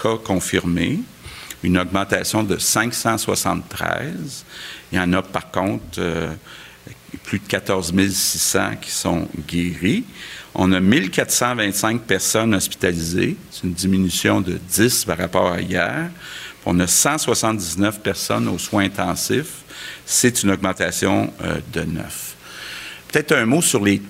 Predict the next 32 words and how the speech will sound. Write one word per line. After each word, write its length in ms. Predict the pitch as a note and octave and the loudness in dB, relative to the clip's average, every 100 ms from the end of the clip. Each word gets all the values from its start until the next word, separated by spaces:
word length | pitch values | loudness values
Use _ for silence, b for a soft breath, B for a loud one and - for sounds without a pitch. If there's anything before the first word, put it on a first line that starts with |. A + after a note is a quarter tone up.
| - | 0
tests. 460 | A#2+ G3 - - | 0 2 -2 -4
On 160 | A2+ G2+ | -2 0
en 120 | F#2 | 0
parle 440 | - G#2 G#2+ G#2+ F2 | 0 0 0 -2 -2
depuis, 640 | F#2 F2+ - F2+ G2 G2+ - | -2 -2 -4 0 2 2 0
euh, 440 | E2+ D#2+ D#2+ D#2+ E2 | -2 -2 -2 -2 0
longtemps. 760 | E2+ F#2 F2 G#2+ G#2 C3 D#3+ D#3+ B B - | 2 2 0 0 0 0 -4 -4 B B -2
L'importance 760 | F#2+ G2+ G#2 F#2+ - A2 A#2 | 0 2 0 0 -2 -2 0
d'augmenter 540 | F#2+ E2+ F#2+ F#2 - A2 | 0 2 2 2 2 2
le 80 | |
nombre 280 | G2+ G2 F#2+ | 4 4 4
de 140 | F2+ F#2 | 2 -2
tests. 580 | - G#2 B2+ D3+ - | 0 2 4 2 -2
On 80 | F#2+ | -4
faisait 380 | F2 F2+ E2+ F#2 | -2 -2 2 2
six 320 | - - - | 4 2 4
mille 240 | G#2 G#2 G2 | 6 4 2
tests 400 | - G#2+ - - | 2 2 2 -2
par 180 | F2+ | -4
jour. 480 | - F2+ G#2+ B2+ C3+ C3 B B B | 0 2 4 4 0 -8 B B B
Notre 280 | F#2 F2+ F#2+ | -2 0 0
objectif, 520 | E2+ F#2+ F#2 - G#2+ | 2 2 0 0 0
c'était 360 | G2 - - F2 | 0 -4 -2 -2
de 100 | E2+ | 2
monter 560 | F#2 F#2 - G2+ G#2+ - | 2 2 2 2 2 0
à 100 | - - | -4 -6
quatorze 540 | - B2+ - D3 B2 G#2+ | -4 0 2 2 2 2
mille 220 | A2+ A2 | 0 0
tests 400 | A2 A#2+ A#2+ - | 0 0 0 -4
par, 140 | G#2+ - - - G#2 - | -4 -6 -18 -14 -14 -2
par 200 | G#2 F#2 | -2 -2
jour. 480 | F#2 A2 D3+ F3 | 0 2 2 -2